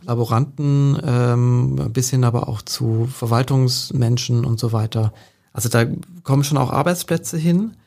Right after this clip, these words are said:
äh, und über diese Ausbildungsmöglichkeit sicherlich auch Perspektiven für junge Menschen, die da leben, dass sie vielleicht dann auch da bleiben. Dann wird das ja auch gebaut werden in den nächsten Jahren, das Zentrum. Da werden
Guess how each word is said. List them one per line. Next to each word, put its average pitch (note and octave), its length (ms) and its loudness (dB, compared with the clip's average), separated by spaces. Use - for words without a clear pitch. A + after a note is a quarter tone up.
äh, B2+ 220 0
und B2+ 160 2
über B2+ 140 2
diese A#2+ 220 -2
Ausbildungsmöglichkeit C3+ 960 0
sicherlich B2+ 360 -4
auch A#2+ 140 -8
Perspektiven B2 760 -2
für D3 120 -2
junge D3+ 240 2
Menschen, E3+ 380 0
die D#3 100 0
da D#3 80 0
leben, E3 500 2
dass B2 160 -10
sie B2+ 80 -20
vielleicht B2+ 180 -10
dann D3 120 -2
auch C3 80 -2
da B2+ 100 -2
bleiben. D3 580 2
Dann B2+ 300 2
wird B2+ 140 -2
das - 160 -2
ja B2 100 0
auch - 140 -2
gebaut B2 400 0
werden D#3+ 160 0
in D3 80 0
den C#3+ 60 0
nächsten C#3+ 260 -2
Jahren, C3+ 240 2
das C3+ 100 -4
Zentrum. C3+ 360 0
Da A#2 120 0
werden A#2 320 0